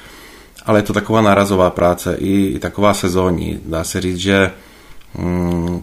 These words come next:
přes zimu té práce není skoro vůbec a pok-, pokud je potom stavební sezóna, tak vlastně hlavní jako náplní naší je výroba čerpacích jímek. Jsou to ty řídící moduly pro řízení chodu čerpadel a je to i kompletace vlastně celých čerpacích stanic.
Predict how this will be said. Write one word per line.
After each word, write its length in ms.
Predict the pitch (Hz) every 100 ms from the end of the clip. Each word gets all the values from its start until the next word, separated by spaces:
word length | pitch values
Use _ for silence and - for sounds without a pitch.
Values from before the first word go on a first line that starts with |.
| -
přes 260 | - 92
zimu 280 | 87 92 95
té 140 | 98
práce 380 | 98 95 90 -
není 380 | 95 95 95 90
skoro 300 | - 95 101
vůbec 580 | 90 87 98 101 101 - -
a 360 | 92 87 87 -
pok-, 220 | 90 - -
pokud 240 | - 98
je 60 | 98
potom 300 | - 107 92
stavební 460 | - 92 92 104
sezóna, 760 | 98 92 90 92 98 95 101 - - - - - - - -
tak 160 | 95
vlastně 320 | 87 90 107
hlavní 460 | 92 92 92 92 98
jako 200 | 87 101
náplní 480 | 92 87 98 95 95
naší 520 | 90 - - 92 90
je 100 | 92
výroba 380 | 87 92 90 90
čerpacích 540 | - 85 90 - 92
jímek. 340 | 87 90 82 69 -
Jsou 160 | - 101
to 120 | 98
ty 140 | 95
řídící 380 | 87 92 98 -
moduly 340 | 95 92 92 92
pro 180 | -
řízení 360 | 92 92 95 95
chodu 220 | - 95
čerpadel 680 | - 95 90 104 110 120 127
a 80 | -
je 100 | 95
to 120 | 98
i 80 | 98
kompletace 680 | 98 92 92 98 95 90 98
vlastně 360 | 87 82 98
celých 300 | 90 92 87
čerpacích 540 | - 90 - 87 98 87
stanic. 440 | - 85 - -